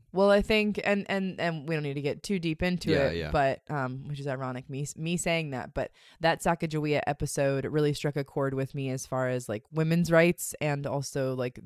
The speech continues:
Speaker 1: the horrible things that we have done to the native people in this
Speaker 2: Mm-hmm.
Speaker 1: country. And it, it made me want to monologue. It made me want to get up on a soapbox and do something.
Speaker 2: Yeah.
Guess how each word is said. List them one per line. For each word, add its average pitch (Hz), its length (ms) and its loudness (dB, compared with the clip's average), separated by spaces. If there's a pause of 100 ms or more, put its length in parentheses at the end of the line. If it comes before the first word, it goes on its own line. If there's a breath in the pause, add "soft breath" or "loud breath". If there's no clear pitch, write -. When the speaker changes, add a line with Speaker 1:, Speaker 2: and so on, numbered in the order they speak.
Speaker 1:
the 139 140 -2
horrible 131 360 -2
things 131 260 -4
that - 80 -8
we 131 80 -4
have 127 100 -4
done 131 200 -6
to 117 300 -8 (220)
the 110 400 -4
native 127 400 -6
people 151 340 -2
in 165 80 -2
this 170 120 0
Speaker 2:
Mm-hmm. 196 60 0
Speaker 1:
country. 190 460 0 (440 loud breath)
And 135 520 -2
it, 160 240 0
it 151 140 2
made 160 260 4
me 170 140 2
want 160 300 2
to 151 80 -4
monologue. 170 580 0
It 143 100 -2
made 143 240 0
me 147 120 0
want 139 220 -4
to 143 100 -8
get 139 180 -2
up 143 140 -2
on 135 100 0
a 135 60 -2
soapbox 147 520 -2
and 147 140 -4
do 143 140 0
something. 220 640 0
Speaker 2:
Yeah. 165 160 -2